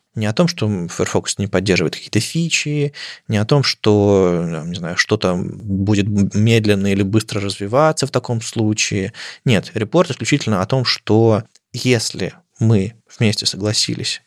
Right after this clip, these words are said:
что браузер — это крайне важно, важно, чтобы людям имели выбор. Сейчас этого выбора, к сожалению, нет, и есть абсолютно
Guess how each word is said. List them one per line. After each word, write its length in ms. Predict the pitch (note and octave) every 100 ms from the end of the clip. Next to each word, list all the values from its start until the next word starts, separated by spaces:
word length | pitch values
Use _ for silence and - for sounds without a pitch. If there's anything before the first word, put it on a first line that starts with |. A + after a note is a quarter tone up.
| -
что 200 | - -
браузер — 380 | G#2+ F#2 F#2
это 180 | - -
крайне 380 | - A#2 F#2 F2
важно, 480 | A#2 F#3+ - F#2+ - _
важно, 460 | A2+ A2 C#3 B2+
чтобы 400 | G#2 - - A2
людям 340 | G#2 A2+ G2+ F#2+
имели 280 | G2+ G2 F#2+
выбор. 360 | F#2+ E2+ - - _
Сейчас 320 | - A#2 C#3+ E3
этого 220 | - A2
выбора, 320 | G#2 G#2+ G2+
к 40 |
сожалению, 520 | - G#2 G2 G2 F#2+ F#2+
нет, 280 | D3 F#3+ -
и 100 | A2+
есть 380 | G2+ A2+ - -
абсолютно 960 | A2 - - F#2+ G#2+ G2+ - E2+ E2+